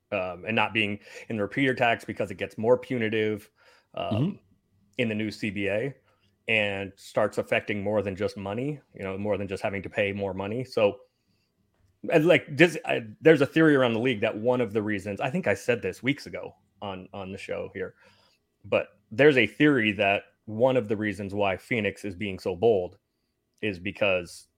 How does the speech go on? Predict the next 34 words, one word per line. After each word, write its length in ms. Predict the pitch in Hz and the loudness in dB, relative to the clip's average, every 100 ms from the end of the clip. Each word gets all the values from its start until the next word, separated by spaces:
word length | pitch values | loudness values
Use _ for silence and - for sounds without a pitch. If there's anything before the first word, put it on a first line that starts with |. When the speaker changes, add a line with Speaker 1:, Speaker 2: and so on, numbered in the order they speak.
| _ - 101 - | _ -20 -16 -2
Speaker 1:
they 400 | 117 104 98 95 | 0 2 0 -4
just 160 | 104 | -4
are 100 | 110 | -2
not 280 | 101 98 98 | -2 -2 -2
in 100 | 98 | -4
any 220 | 92 101 | -6 -8
jeopardy 540 | 85 98 98 90 87 90 | -6 -6 -6 -8 -8 -8
of, 160 | 85 - _ _ 104 90 | -10 -12 _ _ -16 -10
'cause 140 | - 101 | -6 -2
they've 140 | 107 | 0
just 160 | 104 - | -2 -4
never 160 | 101 95 | -4 -4
been 140 | 95 | -8
in 100 | 90 | -8
the 60 | 87 | -8
tax, 360 | 98 92 - | -8 -8 -12
'cause 300 | - - - _ _ _ | -14 -14 -16 _ _ _
Bobby 200 | - 101 | 2 2
Speaker 2:
Mm-hmm. 120 | 98 123 | 4 6
Speaker 1:
Sarve's 260 | 107 98 | 6 4
your 120 | 101 | -2
guy. 360 | 95 143 107 104 139 - _ _ _ _ _ _ _ | 4 6 6 4 0 -10 _ _ _ _ _ _ _
Maybe 240 | 117 123 117 | 2 2 2
the 60 | |
best 260 | 98 117 - | 2 2 2
thing 160 | 117 101 | -2 -2
he 100 | 110 | 2
did 300 | 113 135 107 | 6 6 6
was 120 | 107 | 2
never 200 | 113 107 | 2 4
pay 160 | 131 | 2
the 100 | 104 | 0
tax, 440 | - 156 101 - - | 4 6 6 2 -6
because 460 | 123 131 120 107 | 0 2 2 -2